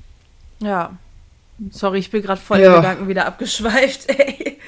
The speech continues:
Speaker 1: Ich weiß grad echt nicht,
Speaker 2: Ist
Speaker 1: was
Speaker 2: ja
Speaker 1: in
Speaker 2: nicht
Speaker 1: meinem
Speaker 2: schlimm.
Speaker 1: Kopf los ist. Vor allen Dingen ist das so leer und so voll zugleich. Oh.
Speaker 2: Du darfst, äh, gerne auch mal schweigen. Also, ich meine, lass mal schweigen ist ja auch okay.
Speaker 1: <laughs>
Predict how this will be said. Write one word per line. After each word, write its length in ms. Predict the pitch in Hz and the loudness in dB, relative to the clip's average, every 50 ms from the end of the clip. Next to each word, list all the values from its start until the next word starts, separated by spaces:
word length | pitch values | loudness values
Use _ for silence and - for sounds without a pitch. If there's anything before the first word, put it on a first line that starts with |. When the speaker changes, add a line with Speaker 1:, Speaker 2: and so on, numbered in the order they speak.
| - - - 403 349 - - | -16 -12 -8 -8 -8 -6 -4
Speaker 1:
Ich 200 | 294 285 247 240 | -6 -6 -4 -2
weiß 240 | 262 269 - - | -2 -2 -2 -4
grad 200 | - - 226 220 | -6 -8 -8 -6
echt 200 | 202 247 285 285 | -6 -8 -8 0
nicht, 100 | 277 233 | 2 2
Speaker 2:
Ist 60 | 254 233 | 2 4
Speaker 1:
was 80 | 240 | 4
Speaker 2:
ja 60 | 262 | 2
Speaker 1:
in 80 | 247 226 | 2 2
Speaker 2:
nicht 100 | 233 214 | 0 0
Speaker 1:
meinem 80 | 220 226 | 0 0
Speaker 2:
schlimm. 260 | 240 247 240 220 202 | 2 4 4 4 4
Speaker 1:
Kopf 260 | 233 240 233 - - | 0 -2 -8 -12 -14
los 420 | - 254 233 226 240 240 247 240 - | -12 -6 -2 -2 -2 -2 -2 -6 -10
ist. 240 | - 202 214 - - | -12 -12 -12 -10 -10
Vor 120 | 247 208 | -8 -8
allen 160 | 156 240 247 | -8 -8 -8
Dingen 160 | 254 247 247 | -10 -10 -10
ist 120 | 262 247 - | -10 -6 -4
das 200 | 254 247 247 - | -6 -6 -4 -4
so 140 | 247 247 247 | -4 -4 -4
leer 540 | 254 254 262 262 269 262 240 220 214 - - 226 | -4 -4 -4 -4 -2 0 0 0 0 0 -2 -4
und 180 | 226 226 - - | -6 -8 -10 -10
so 120 | 247 247 | -12 -12
voll 420 | - - - - 277 277 269 269 269 | -12 -8 -2 2 2 2 2 0 -4
zugleich. 800 | - - 240 247 - 247 247 254 247 240 226 220 - - - - - - - - - - - - - - - - - - - - - - - - - - - - | -8 -16 -16 -12 -4 0 2 2 2 2 0 -4 -6 -12 -14 -18 -20 -20 -20 -20 -20 -20 -20 -20 -20 -20 -20 -20 -20 -20 -20 -20 -20 -20 -20 -20 -20 -20 -20 -12
Oh. 640 | - - 226 240 240 233 220 208 202 196 190 185 180 - - - - - - - - - - - - - - - - - - - - - - - - - - - - - - - - - - - - | -6 -4 0 2 4 6 6 6 6 6 4 0 -4 -8 -10 -10 -10 -10 -10 -14 -16 -16 -20 -20 -20 -20 -20 -20 -20 -20 -20 -20 -20 -20 -20 -20 -20 -20 -20 -20 -20 -20 -20 -20 -20 -20 -20 -16 -8
Speaker 2:
Du 100 | - 208 | -6 -4
darfst, 420 | 190 202 196 202 202 - - - 185 | -2 -2 -2 -2 -4 -8 -12 -10 -8
äh, 220 | 185 196 202 202 190 | -6 -4 -4 -4 -4
gerne 440 | 190 208 220 240 247 262 247 - | -4 -2 -2 0 0 -2 -2 -2
auch 100 | 233 240 | -4 -4
mal 220 | 247 233 233 233 233 | -2 -2 -2 -4 -4
schweigen. 520 | - - - 254 254 254 240 202 170 170 | -6 -6 -4 -4 -2 -2 -2 -4 -4 -6
Also, 320 | 165 185 185 - 190 185 185 | -6 -6 -8 -6 -6 -8 -8
ich 180 | 190 190 - | -8 -8 -6
meine, 200 | 208 196 196 196 | -6 -4 -2 -2
lass 180 | 196 214 208 - | -4 -4 -4 -4
mal 120 | 214 208 | -4 -4
schweigen 460 | 202 - 208 208 208 220 226 233 226 | -4 -6 -4 -2 0 0 0 0 0
ist 220 | 214 - 220 - - | -2 -4 -8 -6 -4
ja 240 | 220 208 196 - 139 | -4 -4 -4 -4 -4
auch 180 | 208 214 - | -4 -4 -4
okay. 480 | - - 240 202 - 269 262 214 185 - | -6 -6 -6 -4 -4 -2 -2 -2 -2 -6
Speaker 1:
<laughs> 40 | - | -8